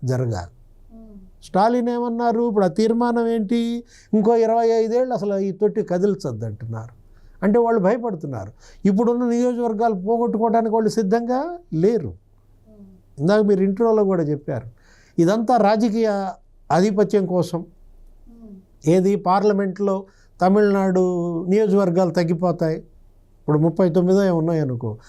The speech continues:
Speaker 1: అవి తగ్గిపోతాయని. అందుకని వాళ్ళు ఆందోళన ప్రకటించడం కాదు. ఇక్కడ రాజకీయ కోణంలో దీన్ని చూడకూడదు, జన కోణంలోనే దీన్ని చూడాలి,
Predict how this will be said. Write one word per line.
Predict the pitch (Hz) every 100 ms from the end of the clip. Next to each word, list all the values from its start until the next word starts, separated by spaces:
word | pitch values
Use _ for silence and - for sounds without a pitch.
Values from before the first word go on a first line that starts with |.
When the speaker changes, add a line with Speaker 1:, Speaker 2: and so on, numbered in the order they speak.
| - -
Speaker 1:
అవి | 175 175
తగ్గిపోతాయని. | 180 170 - 175 156 160 156 151 175 _ _ - - - - -
అందుకని | 202 233 240 247
వాళ్ళు | 226 208
ఆందోళన | 208 208 208 196
ప్రకటించడం | 180 180 185 160 139 120
కాదు. | 101 87 - - - 127
ఇక్కడ | 160 165 262 247
రాజకీయ | 180 170 247 330 311 294
కోణంలో | 208 226 214 208 185
దీన్ని | 147 139
చూడకూడదు, | 143 123 107 87 87 - - - - 123
జన | 143 185
కోణంలోనే | 190 226 220 220 220 220
దీన్ని | 214 220 226 311 392 - - -
చూడాలి, | 170 110